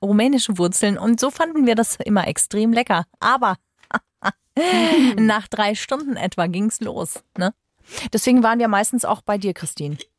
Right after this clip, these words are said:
Speaker 2: Da schließt sich mein Kreis,
Speaker 1: Mhm.
Speaker 2: weil ich jetzt vieles verstehe im Nachhinein.
Speaker 1: Mhm. Hast du denn deine Schrift entziffern können?
Speaker 2: Ja, vor ihr ist dir nichts peinlich.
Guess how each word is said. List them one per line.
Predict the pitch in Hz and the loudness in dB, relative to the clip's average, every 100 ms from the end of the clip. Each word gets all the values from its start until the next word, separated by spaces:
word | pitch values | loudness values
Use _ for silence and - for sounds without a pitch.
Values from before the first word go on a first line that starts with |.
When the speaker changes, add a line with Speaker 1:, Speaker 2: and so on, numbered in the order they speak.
| _ _ | _ _
Speaker 2:
Da | 185 | -8
schließt | - 220 214 | -6 -6 -6
sich | - - | -8 -6
mein | 151 | -8
Kreis, | 147 156 147 | -6 -4 2
Speaker 1:
Mhm. | 214 | 4
Speaker 2:
weil | 202 | 4
ich | 202 | 2
jetzt | 190 | 0
vieles | - 233 214 | -4 -6 -6
verstehe | - - - 202 135 | -8 -8 -4 -2 -2
im | 131 | -2
Nachhinein. | 139 139 147 233 247 | -4 -4 0 4 6
Speaker 1:
Mhm. | 220 208 311 - - - - - | 6 4 -2 -10 -20 -20 -12 -8
Hast | - 240 | -4 -2
du | 269 | 2
denn | 262 | 4
deine | 254 240 | 4 2
Schrift | 240 269 - | 0 -4 -2
entziffern | 220 247 254 247 | -2 0 0 2
können? | 247 180 | 2 2
Speaker 2:
Ja, | 160 247 - - - - | 0 0 -4 -20 -20 -16
vor | - 226 226 | -4 0 0
ihr | 233 277 302 | 0 -2 -2
ist | 247 - | -4 -4
dir | 226 | 0
nichts | 226 254 - | 0 -2 -6
peinlich. | - 151 151 151 285 - | -4 -4 -2 -4 -6 -8